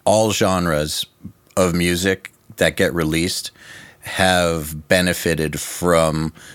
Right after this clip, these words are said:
the collaborative process of an artist working with a writer. Now, sometimes the artist is the writer, and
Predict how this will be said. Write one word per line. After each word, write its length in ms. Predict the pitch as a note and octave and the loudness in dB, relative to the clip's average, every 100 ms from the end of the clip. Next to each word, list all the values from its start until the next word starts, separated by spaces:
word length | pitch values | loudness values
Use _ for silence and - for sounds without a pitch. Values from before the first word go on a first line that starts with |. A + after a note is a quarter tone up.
| - | -8
the 100 | F#2 | -6
collaborative 800 | - F#2 F2 F2+ F2 E2 D#2 D2 | -2 0 2 2 2 -2 -4 -6
process 600 | - E2+ D#2+ - D#2 D2 | -2 2 2 2 -4 -4
of 100 | E2 | -2
an 140 | D#2+ D2 | -2 0
artist 560 | F2+ E2+ D#2+ - - - - - - | 2 2 2 -4 -8 -12 -20 -16 -6
working 600 | E2 F2 E2 D#2 D#2 D2+ | 0 2 2 -2 -2 -4
with 320 | B1+ D#2 D#2 | -4 -2 0
a 60 | D#2 | -2
writer. 440 | D#2 E2 F2 D#2 D#2+ | 2 2 2 0 -2
Now, 140 | F2 | -2
sometimes 560 | E2+ A#2+ G#2 G#2+ F#2 - | 0 0 2 2 0 -2
the 100 | - | 0
artist 560 | F2+ F2 E2 - - - - - | 2 2 0 -4 -12 -20 -20 -12
is 280 | - A2 A2 | -2 0 2
the 100 | G#2+ | 0
writer, 600 | F2+ F2+ F2 E2 D#2+ E2+ - _ - - - - | 2 4 4 2 0 -4 -10 _ -20 -20 -8 0
and 560 | F#2+ F2+ F2 E2+ D#2 | 2 2 0 -2 -4